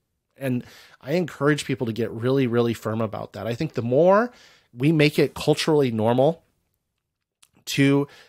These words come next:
be protective of one's own time and, and what enables you to do your best, most focused work,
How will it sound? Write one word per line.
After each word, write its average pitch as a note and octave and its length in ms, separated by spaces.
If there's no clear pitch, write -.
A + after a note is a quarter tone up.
be C#3 140
protective C3 640
of A#2 120
one's B2+ 460
own C3 240
time A#2+ 560
and, A#2 260
and A2+ 180
what B2 180
enables B2+ 500
you G#2+ 220
to C3 120
do A2 220
your A#2 260
best, A2 380
most A#2+ 200
focused - 420
work, A2+ 300